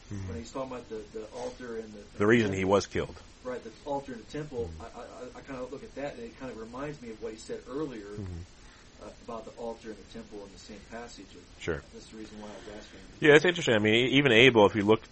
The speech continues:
Speaker 1: back to when he was killed, he was killed for offering the right sacrifice.
Speaker 2: Right.
Speaker 1: So, that, I mean, that's also possible. I would tend to still take it literally that Zechariah himself was killed. It doesn't call Abel a prophet here, um, but he was a righteous man.
Speaker 2: Right.
Speaker 1: And, um,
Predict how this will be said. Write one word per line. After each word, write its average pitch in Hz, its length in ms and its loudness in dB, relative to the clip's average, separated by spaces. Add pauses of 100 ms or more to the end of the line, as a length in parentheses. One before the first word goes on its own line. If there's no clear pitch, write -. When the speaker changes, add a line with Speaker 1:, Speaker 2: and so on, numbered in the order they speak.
(200)
Speaker 1:
back 104 220 6
to 104 100 -2
when 101 200 2
he 104 80 -4
was 85 160 -4
killed, 107 220 2
he 87 60 4
was 73 100 -4
killed 110 280 2
for 87 120 -2
offering 87 340 0
the 78 80 -4
right 78 140 -4
sacrifice. - 680 -4 (180)
Speaker 2:
Right. 104 80 -16 (960)
Speaker 1:
So, 80 220 0
that, - 100 8
I 131 60 4
mean, 135 100 6
that's 147 240 6
also 135 200 8
possible. 85 540 2 (320)
I 117 120 6
would 120 160 4
tend 104 240 2
to - 40 -10
still 101 160 2
take 95 180 -2
it 80 60 -2
literally 90 380 2
that 78 160 -2
Zechariah 87 440 2
himself 87 420 -2
was - 100 -10
killed. 107 140 2
It 131 60 6
doesn't 139 100 2
call 113 320 4 (240)
Abel 92 400 2
a - 20 2 (160)
prophet 107 320 8
here, 78 240 -4 (640)
um, 82 400 0 (400)
but 92 140 2
he 101 100 2
was 98 180 6
a 90 60 2
righteous 87 460 4
man. 76 240 -4 (760)
Speaker 2:
Right. 87 100 -4
Speaker 1:
And, 80 300 -6
um, 80 320 -2